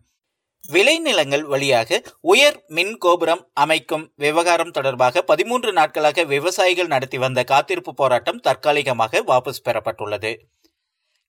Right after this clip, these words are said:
கச்சத்தீவு அருகே மீன் பிடித்துக் கொண்டிருந்த ராமேஸ்வரம் மீனவர்கள் மீது இலங்கை கடற்படையினர் நாட்டு வெடிகுண்டுகளை வீசி தாக்குதல் நடத்திய சம்பவம் பரபரப்பை ஏற்படுத்தியுள்ளது. கர்நாடகாவில்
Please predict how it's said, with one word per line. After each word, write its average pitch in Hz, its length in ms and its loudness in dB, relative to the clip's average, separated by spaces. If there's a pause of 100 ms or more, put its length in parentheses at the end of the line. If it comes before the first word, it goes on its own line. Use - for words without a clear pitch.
(120)
கச்சத்தீவு 302 520 2
அருகே 170 400 0
மீன் 175 300 -6
பிடித்துக் 175 320 -4
கொண்டிருந்த 151 420 0
ராமேஸ்வரம் 160 680 0
மீனவர்கள் 131 540 -2
மீது 120 400 -4 (220)
இலங்கை 269 520 0 (140)
கடற்படையினர் 139 840 0 (220)
நாட்டு 175 360 2
வெடிகுண்டுகளை 175 640 -2
வீசி 147 320 -4
தாக்குதல் 156 680 -2
நடத்திய 135 380 -2
சம்பவம் 120 500 -4
பரபரப்பை 135 540 0
ஏற்படுத்தியுள்ளது. 107 840 -6 (840)
கர்நாடகாவில் 185 640 2